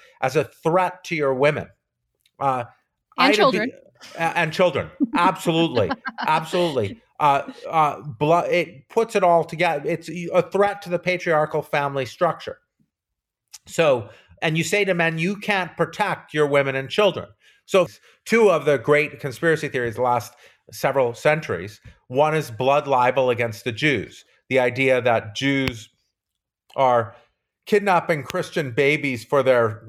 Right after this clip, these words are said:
Speaker 1: for their religious rituals, using their blood. So you're saying, you know, you have to do violence against the Jews because you have to protect your families. And then, uh, th-, the, uh, conspiracy theory behind lynching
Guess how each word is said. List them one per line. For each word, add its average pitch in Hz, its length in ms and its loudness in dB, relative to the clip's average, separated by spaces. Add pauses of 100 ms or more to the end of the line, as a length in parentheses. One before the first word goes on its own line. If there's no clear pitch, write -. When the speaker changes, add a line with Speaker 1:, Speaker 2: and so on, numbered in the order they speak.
Speaker 1:
for 135 200 4
their 123 180 4
religious 127 460 -2
rituals, 123 580 -2 (920)
using 131 340 -2
their 120 140 2
blood. 104 420 0 (240)
So 135 220 4
you're 131 160 0
saying, 131 540 0 (240)
you 135 80 -2
know, 131 60 4
you 127 140 0
have 175 280 -2
to 175 100 -4
do 151 160 -4
violence 131 500 2
against 127 320 -6
the 131 80 -4
Jews 117 420 -4
because 113 460 -2
you 123 80 0
have 117 120 0
to 123 80 -6
protect 120 440 -6
your 113 120 -4
families. 110 600 -6 (600)
And 151 180 -2
then, 170 400 -2 (320)
uh, 147 260 2 (100)
th-, 131 360 -18 (200)
the, 151 380 -2
uh, 147 180 2
conspiracy 175 680 -2
theory 165 480 0
behind 143 720 -2
lynching 131 540 -2